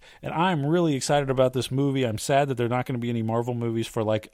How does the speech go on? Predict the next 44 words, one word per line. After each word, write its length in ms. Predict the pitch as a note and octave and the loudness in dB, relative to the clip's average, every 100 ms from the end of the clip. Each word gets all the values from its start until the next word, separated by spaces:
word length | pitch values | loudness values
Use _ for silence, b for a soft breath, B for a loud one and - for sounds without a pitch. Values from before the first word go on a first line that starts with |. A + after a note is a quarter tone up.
| - | -8
more 280 | A2+ C3 B2+ | -2 0 0
than 80 | |
a 40 | G2+ | 0
year 420 | F#2 A2+ C#3 C#3+ | -2 -2 0 2
after 240 | A#2+ B2+ | 2 0
this 180 | A#2 A2 | -2 -6
comes 260 | - A#2 G#2 | -6 -6 -2
out. 240 | A2+ B2+ | 0 0
We're 60 | G#2 | -2
gonna 140 | G#2+ | -6
have 120 | A2+ | -6
a 80 | F#2+ | -6
drought 540 | F#2+ G2+ G#2 A#2 B2 - | -10 -8 -2 0 -2 -6
of 120 | G2 | -10
Marvel 360 | G2+ A#2 A#2+ | -6 -4 -6
movies 340 | A#2+ A#2 A2 A#2 | -6 -6 -6 -6
'cause 160 | C3 A#2 | -6 0
I 100 | F3+ | 2
love 220 | G#3 C3+ | 4 4
'em 140 | B2+ B2 | 2 0
just 160 | B2+ | -2
as 60 | A#2 | -4
much 200 | A#2 G#2+ | -6 -4
as 80 | G#2+ | -4
anybody 300 | B2+ G#2 F#2+ | -4 -4 -2
else 180 | B2 - | -4 -6
does. 320 | - F2 - B B B B B | -12 -14 -14 B B B B B
You 100 | B | B
might 160 | C3 D3 | -4 -2
think 140 | D#3 | -2
of 80 | C3+ | -2
me 100 | B2+ | -2
as 140 | A2+ G#2+ | -2 -4
this 140 | A2+ | -8
big, 260 | - A#2+ A#2 | -6 -4 -2
like, 160 | G#2 | -2
movie 340 | G#2+ C3 C3 B2 | 0 0 0 -2
snob, 500 | - D3 C#3 A#2 A2+ | 0 2 2 2 0
and 100 | G#2+ | -2
I 80 | |
kind 200 | G#2+ C3+ | -2 -2
of 120 | A2 A2+ | -2 -4
am, 320 | B2 G#2+ F#2+ | -4 -4 0
but 300 | D#3+ D3 F2 | 2 2 -2